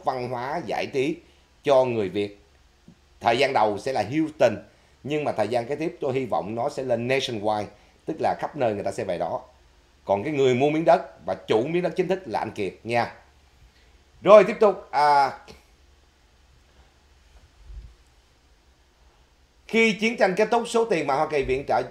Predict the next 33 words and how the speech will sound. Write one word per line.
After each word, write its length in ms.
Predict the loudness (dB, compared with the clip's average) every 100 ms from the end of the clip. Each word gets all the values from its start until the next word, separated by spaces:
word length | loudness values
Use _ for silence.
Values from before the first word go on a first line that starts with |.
| -4
cho 100 | -4
Ukraine 380 | -2 -4 -4 -4
có 100 | -6
phải 120 | -4
trả 140 | -4 -4
lại 180 | -4 -6
không 160 | -6
anh 100 | -6
Phong, 200 | -6 -8
không 160 | -10 -8
chú? 160 | -8 2
Có 140 | 4
một 200 | 4 2
số 240 | 2 2 2 2
tiền 380 | 2 2 -4
được 180 | -4 -4 0
vay 280 | 2 2 0
mượn 280 | -2 -2 -6 -8
thì 120 | -6
sẽ 160 | -2 -2 0
trả 320 | 0 0 -2 -4
và 80 |
có 140 | -2 -2
một 200 | -4 -4
số 240 | -4 -4 -4
tiền 240 | -4 -4
được 140 | -8 -10 -2
tài 240 | 2 2 2
trợ 180 | 0 -2
thì 60 | -4 -6
không 160 | -6
cần 160 | -6 -10
trả. 220 | -10 -10